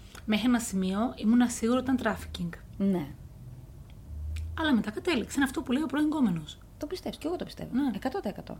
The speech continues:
Speaker 1: Μα αυτός δεν έχει όφελος για να πει ψέματα.
Speaker 2: Δεν έχει όφελος.
Speaker 1: Και το πιο κουλό απ' όλα είναι αυτός ο σύζυγος, που την
Speaker 2: Μμμ.
Speaker 1: πιστεύει.
Speaker 2: Ναι, ναι. Και η οικογένεια.
Speaker 1: Τρομακτικό. Αυτοί οι χειριστικοί άνθρωποι με τρομάζουνε πάρα πολύ.
Speaker 2: Πώς το κάνουνε, ρε εσύ;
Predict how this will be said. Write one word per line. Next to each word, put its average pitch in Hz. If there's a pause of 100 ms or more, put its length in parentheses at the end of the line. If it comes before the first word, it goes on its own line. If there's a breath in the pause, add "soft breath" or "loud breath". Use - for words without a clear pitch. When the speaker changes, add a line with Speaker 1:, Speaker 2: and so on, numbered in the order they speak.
Speaker 1:
Μα 262
αυτός 262
δεν 359
έχει 247
όφελος 196
για 190
να 185
πει 185
ψέματα. 180 (300)
Speaker 2:
Δεν 349
έχει 185
όφελος. 202 (720 loud breath)
Speaker 1:
Και -
το -
πιο -
κουλό 294
απ' 214
όλα 202
είναι 285
αυτός 285
ο 311
σύζυγος, 214
που 247
την 254
Speaker 2:
Μμμ. 208
Speaker 1:
πιστεύει. 202 (140)
Speaker 2:
Ναι, 165 (360)
ναι. 165 (1000)
Και 202
η -
οικογένεια. 170
Speaker 1:
Τρομακτικό. -
Αυτοί 214
οι 226
χειριστικοί -
άνθρωποι 214
με 240
τρομάζουνε 208
πάρα 214
πολύ. 190
Speaker 2:
Πώς -
το 349
κάνουνε, 262
ρε -
εσύ; -